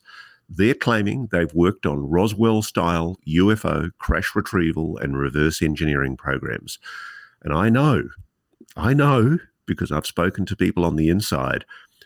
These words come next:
there are people who have come forward to Congress, who have testified with this information. They've given very specific detail. Now, the big question is whether the United States government, the United States military,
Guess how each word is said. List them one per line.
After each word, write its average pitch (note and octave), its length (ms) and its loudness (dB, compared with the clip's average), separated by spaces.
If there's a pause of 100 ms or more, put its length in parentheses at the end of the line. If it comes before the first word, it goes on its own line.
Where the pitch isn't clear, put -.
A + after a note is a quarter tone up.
(120)
there D2 160 -2
are F2+ 160 0
people D2+ 460 0 (100)
who C#2+ 120 -2
have G#2 320 -2
come G2+ 200 0
forward G2 380 0
to - 100 -4
Congress, F#2 560 -2 (300)
who E2+ 100 -6
have F#2+ 380 -4
testified F#2 680 -2
with F2 140 -4
this - 180 -4
information. D#2 680 -4 (420)
They've D2+ 200 -4
given C#2 320 -2
very F2+ 320 0
specific G#2+ 640 -2
detail. D#2 640 -2 (640)
Now, C#2 100 -8
the - 140 -14
big G#2+ 380 -2
question - 440 -4 (240)
is E2+ 500 2 (420)
whether D#2 280 -2
the B1+ 160 -8
United D2+ 480 -2
States C2+ 400 -6
government, F#2+ 680 -2
the D#2 80 -8
United D2+ 420 -2
States - 380 -6
military, D#2 480 -2